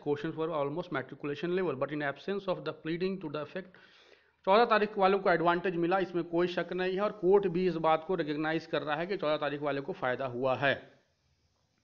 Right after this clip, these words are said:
The court is not inclined to interface with the result of examination। देखिए, ये वाला लाइन बड़ा इंपॉर्टेंट है। एक और बहुत पते की बात है कि अभी एक दो दिन पहले इसका रिजल्ट आया है सीजीएल का,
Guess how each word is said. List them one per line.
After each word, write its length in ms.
The 200
court 200
is 120
not 180
inclined 500
to 60
interface 540
with 200
the 320
result 460
of 180
examination। 880
देखिए, 360
ये 40
वाला 160
लाइन 180
बड़ा 140
इंपॉर्टेंट 520
है। 100
एक 160
और 160
बहुत 260
पते 200
की 120
बात 240
है 80
कि 80
अभी 280
एक 100
दो 120
दिन 140
पहले 320
इसका 260
रिजल्ट 340
आया 160
है 100
सीजीएल 500
का, 340